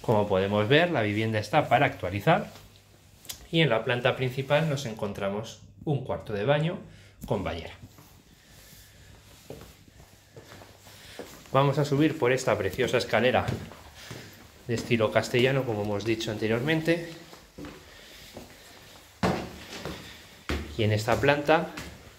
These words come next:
vamos a encontrarnos dos cuartos de baño completos.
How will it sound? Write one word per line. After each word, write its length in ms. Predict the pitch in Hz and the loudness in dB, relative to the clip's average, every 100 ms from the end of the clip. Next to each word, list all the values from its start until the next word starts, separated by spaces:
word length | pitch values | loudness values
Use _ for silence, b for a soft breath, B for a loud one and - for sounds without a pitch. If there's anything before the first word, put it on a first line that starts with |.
| - _ B B B B B - | -20 _ B B B B B 0
vamos 340 | 117 113 117 | 2 2 0
a 40 | |
encontrarnos 800 | 117 117 113 117 120 107 92 - - - - - - - B B B - - | -2 -2 -2 0 0 0 -4 -8 -14 -20 -20 -20 -20 -20 B B B -20 -10
dos 560 | 123 117 123 90 - - - | -4 2 2 2 -6 -14 -6
cuartos 400 | - 95 90 98 | -2 0 0 0
de 120 | 110 | 2
baño 280 | 135 143 139 | 4 2 0
completos. 720 | 160 156 160 170 175 180 - | -2 -2 -2 -2 -2 -2 -4